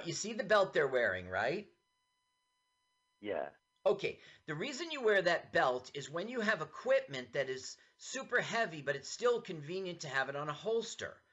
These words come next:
Speaker 1: That shit will just slide off your ass, you know, so you ha-, that's what that's for. But the thing is, they're Terminators who are supposed to, like, have super strength and everything. They wouldn't need that.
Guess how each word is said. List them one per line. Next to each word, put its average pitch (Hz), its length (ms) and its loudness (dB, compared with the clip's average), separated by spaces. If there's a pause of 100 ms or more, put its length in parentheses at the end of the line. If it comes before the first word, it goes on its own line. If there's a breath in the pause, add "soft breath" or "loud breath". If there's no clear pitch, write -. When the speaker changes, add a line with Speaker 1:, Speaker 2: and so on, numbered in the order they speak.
(440 soft breath)
Speaker 1:
That 170 180 2
shit 208 240 2
will 139 100 -6
just - 300 0
slide 151 360 6
off 180 260 6
your 139 240 2 (180)
ass, 147 800 4 (540)
you 143 220 -4
know, 139 260 6 (240 loud breath)
so 160 200 2
you 143 200 -4
ha-, 170 260 0 (100)
that's 180 260 4
what 220 160 -2
that's 156 280 0
for. 123 540 2 (320 soft breath)
But - 140 -10
the 208 80 -4
thing 311 220 -6
is, 220 120 -2
they're 220 160 4
Terminators 202 720 -2
who 170 80 -4
are 170 60 0
supposed 208 360 -2
to, 202 60 -4
like, 165 180 -2
have 160 160 0
super 254 360 -6
strength 160 400 -2
and 131 100 0
everything. 110 560 -4
They 139 100 -2
wouldn't 233 380 -2
need 349 540 0
that. 117 320 2